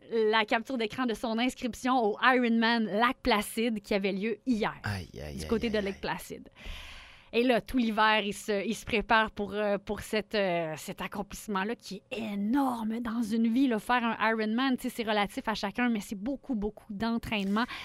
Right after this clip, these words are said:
Speaker 1: C'est un processus qui devient, comment je pourrais dire ça, très prenant. Tu sais, dans ta vie à toi,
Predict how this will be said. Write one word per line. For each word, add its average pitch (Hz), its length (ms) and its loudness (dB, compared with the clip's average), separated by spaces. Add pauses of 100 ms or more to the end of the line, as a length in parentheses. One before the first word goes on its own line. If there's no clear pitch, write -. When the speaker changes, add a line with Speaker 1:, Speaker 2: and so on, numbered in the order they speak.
(140)
Speaker 1:
C'est - 200 -2
un 254 100 4
processus 294 720 -2
qui - 140 -4
devient, 233 680 0 (1000)
comment 254 220 2
je - 100 -4
pourrais 220 220 -4
dire 202 220 -6
ça, 294 140 -2
très - 300 -4
prenant. 208 420 -2 (260)
Tu - 80 -4
sais, - 20 2
dans 262 180 4
ta 320 220 2
vie 262 200 0
à 240 120 0
toi, 240 360 -2